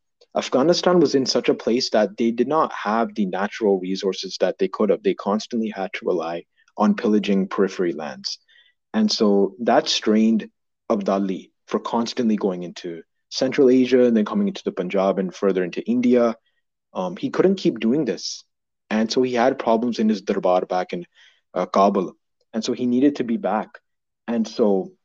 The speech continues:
with not exercising still too much authority, even in the Punjab, 'cause remember, the Khalsa's on the ground level there, the Raki system's in place, right? And so you're talking about villages, even by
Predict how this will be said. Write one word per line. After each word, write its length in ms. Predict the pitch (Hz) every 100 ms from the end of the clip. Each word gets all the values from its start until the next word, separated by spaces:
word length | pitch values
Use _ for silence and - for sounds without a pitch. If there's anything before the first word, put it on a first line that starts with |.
| _ _ _ _ _ _ _ _ -
with 140 | 123
not 240 | 123 123 127
exercising 560 | 123 131 117 113 113
still 260 | 110 123 113
too 140 | -
much 180 | 110 107
authority, 380 | 107 107 107 101
even 200 | 101 104
in 140 | 101 110
the 80 |
Punjab, 420 | - 98 98 92 -
'cause 140 | 98
remember, 260 | 95 98 92
the 100 | 95
Khalsa's 440 | 98 98 - 101
on 80 | 95
the 100 | 95
ground 300 | 90 90 90
level 260 | 95 101 95
there, 140 | 85
the 100 | 92 90
Raki 260 | 92 -
system's 440 | 104 95 - 101 87
in 100 | 85
place, 440 | 90 90 - - _ _ _ _ -
right? 240 | 87 98 98
And 180 | 98
so 140 | 95 101
you're 120 | 95
talking 240 | 101 101
about 180 | 104 95
villages, 440 | 95 98 95 92 101
even 280 | 104 104
by 340 | 95 90 92